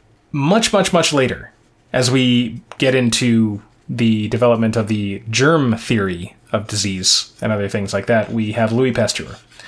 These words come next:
Uh, in eighteen eighty, developed the first vaccine for cholera.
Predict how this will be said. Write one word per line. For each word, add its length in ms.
Uh, 260
in 140
eighteen 320
eighty, 300
developed 400
the 60
first 220
vaccine 360
for 120
cholera. 540